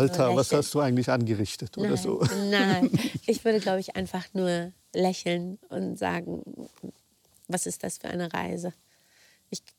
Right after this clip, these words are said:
Speaker 2: ich könnte nicht, äh, das, äh, ist in meinem Kopf nicht,
Speaker 1: Könnten
Speaker 2: nicht
Speaker 1: Sie
Speaker 2: formbar.
Speaker 1: zum, zum, zum, zum Weinen bringen?
Speaker 2: Nein, ich, ich bin sehr, hab ich vorgestern in der Synagoge gelernt. Äh, er ist, äh, ich glaub, es gibt auch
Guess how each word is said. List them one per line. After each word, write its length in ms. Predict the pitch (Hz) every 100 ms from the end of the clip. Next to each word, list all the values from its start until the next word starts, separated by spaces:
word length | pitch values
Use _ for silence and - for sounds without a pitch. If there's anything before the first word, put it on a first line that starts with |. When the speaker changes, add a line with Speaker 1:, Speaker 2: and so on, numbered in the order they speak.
| -
Speaker 2:
ich 260 | 180 - - -
könnte 300 | 220 208 185
nicht, 400 | 175 175 - -
äh, 420 | 180 170 160 160 - _ _ _ _ _ -
das, 300 | 170 170 -
äh, 200 | - 190
ist 140 | 180 208 -
in 200 | - 196
meinem 180 | 180 185
Kopf 400 | - 214 - -
nicht, 160 | - -
Speaker 1:
Könnten 320 | 185 202 196
Speaker 2:
nicht 140 | 202
Speaker 1:
Sie 40 | 180
Speaker 2:
formbar. 440 | 185 175 180 175 160
Speaker 1:
zum, 180 | 135
zum, 360 | - 151 127 123
zum, 0 |
zum 280 | - 135 110
Weinen 340 | 120 147 190
bringen? 280 | 190 208 240 _ _ _ _ _ -
Speaker 2:
Nein, 640 | 233 190 151 160 156 175
ich, 240 | - - -
ich 220 | 202 - - - _
bin 200 | 208 202
sehr, 420 | 190 202 196 196 - -
hab 100 | 202
ich 100 | 208
vorgestern 580 | - 233 214 196 - 190
in 80 | 185
der 120 | 180
Synagoge 580 | 175 180 175 185 175 175
gelernt. 560 | 175 180 175 175 - - - _ -
Äh, 300 | - - - - _ _ _ _ _ -
er 180 | 185 -
ist, 400 | 170 - - -
äh, 240 | 190 190
ich 100 | 185
glaub, 180 | - -
es 60 | -
gibt 180 | 185
auch 80 | 170